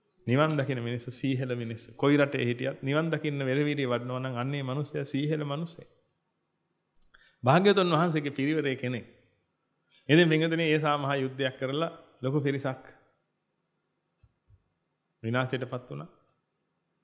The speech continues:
ඉතින් ඒ යුද්ධේ කරන්න ඒ කටයුතු කරපු අපිට අනිත් පැත්තෙන් පිරිස ගෙන්නන්න බෑ පින්වතුනි. ඉඳා අපිට ගෙන්නන්න පුළුවන්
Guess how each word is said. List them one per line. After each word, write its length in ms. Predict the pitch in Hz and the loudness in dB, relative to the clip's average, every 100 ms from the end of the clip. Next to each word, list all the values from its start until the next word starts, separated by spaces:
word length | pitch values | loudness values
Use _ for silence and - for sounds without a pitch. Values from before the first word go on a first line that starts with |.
| _ _ _ _ _ _ _ _ _ _ _ _ _ _ _ _ _ | _ _ _ _ _ _ _ _ _ _ _ _ _ _ _ _ _
ඉතින් 140 | 160 185 | 8 10
ඒ 100 | 180 | 12
යුද්ධේ 260 | 180 196 | 10 8
කරන්න 360 | 185 175 180 175 139 - - - _ _ _ _ _ _ _ - | 8 6 6 4 2 0 -14 -20 _ _ _ _ _ _ _ -4
ඒ 80 | 147 | 0
කටයුතු 360 | 139 156 156 | 2 2 0
කරපු 320 | 143 143 156 165 - - _ | 0 0 0 -4 -8 -20 _
අපිට 220 | 135 143 | -2 0
අනිත් 240 | 135 160 | 2 0
පැත්තෙන් 320 | 160 156 156 139 | -2 -4 -4 -4
පිරිස 220 | 147 143 | -2 -2
ගෙන්නන්න 400 | 131 139 131 123 | -2 -2 -4 -2
බෑ 200 | 120 127 | 0 0
පින්වතුනි. 440 | 131 131 139 151 - - _ _ _ _ _ _ _ _ _ _ _ _ | 0 -4 -6 -8 -12 -20 _ _ _ _ _ _ _ _ _ _ _ _
ඉඳා 260 | 131 123 117 - - _ _ _ _ _ _ _ _ _ _ _ _ _ _ _ _ _ | -2 -2 -4 -8 -20 _ _ _ _ _ _ _ _ _ _ _ _ _ _ _ _ _
අපිට 260 | 131 139 131 | 0 0 0
ගෙන්නන්න 380 | 151 151 139 | 0 0 -2
පුළුවන් 320 | 123 123 131 | -4 -2 -2